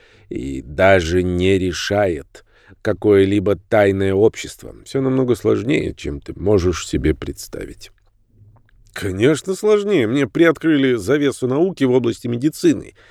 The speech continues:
Я представляю, какие успехи достигнуты в техносфере. Интересно почитать ваши учебники физики и естествознания». «Прочитаешь,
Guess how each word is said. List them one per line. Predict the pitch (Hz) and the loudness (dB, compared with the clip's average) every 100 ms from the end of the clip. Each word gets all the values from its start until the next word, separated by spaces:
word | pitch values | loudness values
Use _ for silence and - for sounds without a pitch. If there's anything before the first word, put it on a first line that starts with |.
| _ | _
Я | - 131 | -6 -2
представляю, | 151 143 - 165 190 175 | -2 -4 0 4 6 4
какие | 165 151 170 | 4 -4 -2
успехи | 165 - - 147 143 | -4 -4 -4 -2 0
достигнуты | 143 - 143 131 123 120 | -2 -2 -2 -2 -2 -2
в | |
техносфере. | - 127 127 120 - - 147 120 - - _ _ _ - | 0 0 0 -4 -6 -2 0 0 -2 -18 _ _ _ -10
Интересно | 95 95 85 98 | -4 0 0 -2
почитать | 90 90 98 98 | -4 -4 0 0
ваши | 95 101 107 | 2 0 0
учебники | 95 123 101 104 117 | 0 2 2 0 -4
физики | 101 120 104 104 117 | -4 -4 -4 -6 -8
и | 113 - | -8 -8
естествознания». | 113 117 117 - 127 - 123 107 147 135 98 73 - _ _ _ _ _ _ _ _ | -6 -4 -2 4 2 4 2 4 4 4 2 -6 -14 _ _ _ _ _ _ _ _
«Прочитаешь, | - 71 - 82 - 101 104 104 - - | -12 -10 -8 -4 2 6 6 4 -4 -18